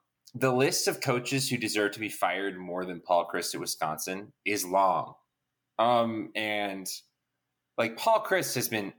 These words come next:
excellent at Wisconsin. Now, Wisconsin has been the, what Wisconsin is, like, and I don't think Paul Chryst is ever gonna really deliver them out of that, you know?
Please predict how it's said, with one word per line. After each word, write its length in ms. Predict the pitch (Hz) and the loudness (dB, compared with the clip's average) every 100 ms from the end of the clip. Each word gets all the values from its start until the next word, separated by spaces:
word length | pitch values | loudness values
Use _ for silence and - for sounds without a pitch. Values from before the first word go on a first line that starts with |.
| - | -6
excellent 380 | 135 - 110 92 | -4 -2 -2 -2
at 80 | - - | -6 -8
Wisconsin. 440 | 87 - 85 - 135 | -8 -2 -2 -4 -6
Now, 220 | 143 123 92 | -4 -4 -4
Wisconsin 460 | - 165 196 165 | -2 0 2 2
has 120 | 131 | 0
been 380 | - 135 113 101 - _ _ _ | 0 0 0 -4 -12 _ _ _
the, 240 | 117 107 - | -4 -4 -2
what 240 | 113 143 | 0 2
Wisconsin 680 | 101 - 117 117 113 101 90 | 0 -2 -2 -2 -4 -6 -8
is, 600 | - 110 90 76 - - - _ _ _ - | -2 -2 -2 -4 -6 -8 -14 _ _ _ -2
like, 340 | 95 90 80 - - _ _ _ _ _ _ _ _ _ _ - | 0 0 -4 -16 -20 _ _ _ _ _ _ _ _ _ _ -6
and 120 | 104 | -4
I 100 | 117 | -2
don't 140 | 127 | -2
think 180 | 107 127 | -4 -2
Paul 220 | - 107 | 2 2
Chryst 280 | - 107 - | 2 0 0
is 60 | 101 | 0
ever 180 | 98 | 0
gonna 240 | 95 92 85 - _ _ _ | 0 0 -2 -8 _ _ _
really 480 | 98 101 92 80 - _ _ _ _ | -2 -2 0 -4 -10 _ _ _ _
deliver 280 | 104 104 95 | 0 0 0
them 100 | 92 | -2
out 220 | 170 196 | 0 0
of 80 | 110 | 2
that, 340 | 143 156 - - - | 2 2 -2 -10 -2
you 80 | |
know? 280 | 151 160 185 | 2 2 0